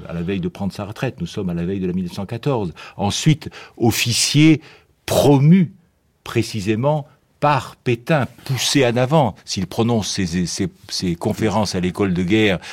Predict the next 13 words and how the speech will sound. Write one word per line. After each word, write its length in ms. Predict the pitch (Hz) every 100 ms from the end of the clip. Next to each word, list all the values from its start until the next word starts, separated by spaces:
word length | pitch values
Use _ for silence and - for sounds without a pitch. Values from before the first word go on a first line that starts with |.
| - -
de 80 | 87
façon 360 | 92 - 107
tout 180 | 87 85
à 80 | 85
fait 380 | - 104 104 85 - -
extraordinaire 1120 | 95 - - - 101 104 95 95 131 165 123 -
par 160 | 87
rapport 260 | 87 - 92
au 80 | 87
fonctionnement 540 | 104 98 101 95 101
de 80 | 90
la 80 | 90
hiérarchie, 500 | 90 92 - 165